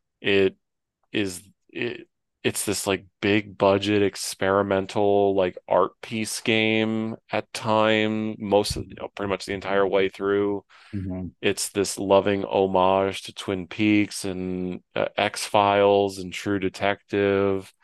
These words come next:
Speaker 1: It, you know, it's got things that you would expect from Remedy,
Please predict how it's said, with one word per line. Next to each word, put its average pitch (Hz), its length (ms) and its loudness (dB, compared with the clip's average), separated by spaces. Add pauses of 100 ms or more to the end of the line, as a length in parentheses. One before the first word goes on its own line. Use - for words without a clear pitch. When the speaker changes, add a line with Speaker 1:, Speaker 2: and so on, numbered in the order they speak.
(720)
Speaker 1:
It, 95 400 2 (520)
you 110 100 -8
know, 95 180 2
it's - 540 -6 (280)
got 95 380 2
things 101 500 -2
that 101 160 0
you 101 220 -4
would 92 180 -2
expect - 460 -4
from 107 260 -2
Remedy, 104 560 -2